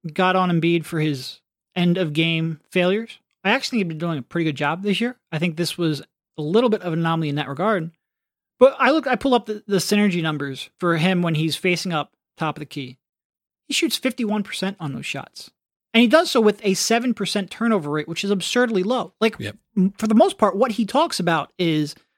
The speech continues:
Speaker 1: true when he says that he is pretty much unguardable in that spot on the floor. They got him the ball where they need to get the ball, and he just, I have no idea what was running through his mind. I have no, it almost seems like he was trying a little too hard to be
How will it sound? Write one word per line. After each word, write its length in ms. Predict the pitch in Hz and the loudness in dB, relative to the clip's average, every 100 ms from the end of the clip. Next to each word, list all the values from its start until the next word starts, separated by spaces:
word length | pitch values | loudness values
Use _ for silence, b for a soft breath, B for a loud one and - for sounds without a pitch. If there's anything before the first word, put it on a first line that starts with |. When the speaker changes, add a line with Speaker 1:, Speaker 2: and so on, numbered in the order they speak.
| _ | _
Speaker 1:
true 260 | - 359 202 | 2 4 6
when 180 | 190 190 | 6 4
he 120 | 196 | 2
says 240 | 202 185 | 2 2
that 120 | 185 185 | 0 -2
he 240 | 180 160 | 0 2
is 120 | 165 | 2
pretty 200 | - 175 | 0 0
much 160 | 180 190 | 0 0
unguardable 500 | 262 202 165 180 190 | 2 4 4 0 -2
in 120 | 180 | -2
that 140 | 175 180 | -2 -2
spot 220 | 185 170 | -2 -2
on 60 | 156 | -6
the 60 | |
floor. 340 | - 294 262 - _ _ _ _ - | -4 0 0 -2 _ _ _ _ -2
They 120 | 170 | -2
got 240 | 147 185 | 2 2
him 100 | 247 208 | 4 4
the 40 | |
ball 200 | 196 202 | 4 4
where 120 | 185 | 4
they 120 | 180 160 | 2 2
need 180 | 185 | 2
to 80 | 170 | 2
get 140 | 180 165 | 0 0
the 80 | |
ball, 360 | 185 277 262 247 _ _ _ - | 2 2 2 -4 _ _ _ -2
and 160 | 202 | 0
he 220 | 180 - 240 | 2 2 2
just, 480 | 262 208 - _ _ _ _ _ _ _ - | 2 0 -2 _ _ _ _ _ _ _ -2
I 80 | 196 | -2
have 120 | 175 | 2
no 200 | 185 190 | 2 4
idea 260 | 185 175 | 4 2
what 80 | 170 | 0
was 120 | 180 165 | -4 -4
running 180 | 170 | -4
through 140 | 165 170 | -4 -6
his 100 | 165 | -4
mind. 300 | 247 262 143 - | -6 -8 -14 -6
I 40 | 165 | -4
have 120 | 170 | -2
no, 120 | 202 | -2
it 220 | 220 233 | -2 0
almost 340 | 226 226 277 - | 0 0 0 0
seems 140 | 247 | 2
like 120 | 220 | 0
he 100 | - | 0
was 100 | 208 | -4
trying 220 | - 208 196 | 0 0 2
a 20 | |
little 160 | 185 | 2
too 240 | 170 - 196 | 0 -2 0
hard 300 | 190 214 196 | 2 0 -2
to 40 | |
be 300 | 175 175 165 | -2 -4 -4